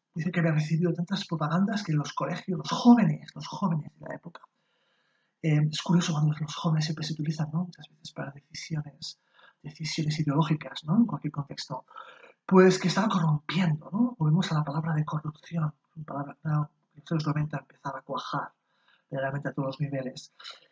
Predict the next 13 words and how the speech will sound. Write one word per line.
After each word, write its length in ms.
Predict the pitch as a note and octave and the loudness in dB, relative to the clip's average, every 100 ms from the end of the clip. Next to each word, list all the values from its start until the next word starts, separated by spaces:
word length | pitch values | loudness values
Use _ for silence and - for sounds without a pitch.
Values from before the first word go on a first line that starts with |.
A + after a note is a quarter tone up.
| - - | -20 -2
eh, 500 | F#3+ F#3+ F#3 F#3 F3+ E3+ | 4 6 6 6 4 4
y 60 | |
a 40 | D#3 | 4
formar 340 | D#3 E3 - | 6 4 2
parte 260 | - D#3+ F3 | 2 2 4
del 140 | D#3+ | 2
lenguaje 500 | D3 D3 D3+ D#3 F3 - | 2 0 -2 -2 -6 -6
estético 720 | - - - E3+ - D#3 D3+ | -8 -8 -2 -2 -2 -2 -2
y 40 | |
literario 640 | C#3+ C#3 D3+ C3+ D3 C3+ - _ _ _ _ _ _ | -2 -4 -6 -6 -10 -18 -20 _ _ _ _ _ _
de 100 | C#3 | -6
la 100 | C3+ | -4
novela. 540 | C3+ C3+ C3+ C3+ B2+ | -4 -4 -4 -4 -8